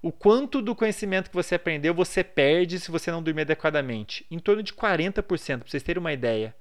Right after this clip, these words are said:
uma ideia de números, né? Então, se eu virar à noite hoje, eu vou deixar de consolidar algo na casa dos quarenta por cento, talvez mais, do que quer que eu tenha aprendido de novo.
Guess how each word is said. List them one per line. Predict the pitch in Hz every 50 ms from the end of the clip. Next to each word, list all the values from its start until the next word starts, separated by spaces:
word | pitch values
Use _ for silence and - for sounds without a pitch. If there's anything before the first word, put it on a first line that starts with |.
| - - - - -
uma | 127 123
ideia | 120 123 131 131 135 131 - - - -
de | - 135 117 127
números, | 131 131 139 135 117 113 110 113 101
né? | 117 131 147 180 - - - - - - - -
Então, | - 214 233
se | 226 294
eu | 294
virar | 247 277 262 226 202
à | 190
noite | 185 160 151 151 143 - - -
hoje, | 127 131 180 220 214 139 117 113 104 - - - - - - - - - -
eu | - 147 147
vou | 139 170 185
deixar | 175 214 208 - - - - 170 165 185
de | 196 165 196
consolidar | 196 - 190 185 175 - 190 170 160 156 139 135 135 165 196 190 147 117 107 - - - - - - - - - - - - -
algo | - 131 120 127 147 170 185 185 156 127 120 117
na | 120 131 135 135
casa | - - 143 127 135 165 175 147 151
dos | 135 127 - -
quarenta | - - 160 139 127 127 147 165 - 160
por | - - 127
cento, | - - - 131 131 139 - -
talvez | - 131 117 117 135 135 117
mais, | 120 117 117 120 131 - - - - - - - - - - - - -
do | 139 147
que | - 190 165
quer | - 160 160
que | 165 -
eu | 190
tenha | - - 190 190
aprendido | 190 - 202 196 180 156 175 160 170
de | 165 175 202
novo. | 180 151 151 147 123 110 104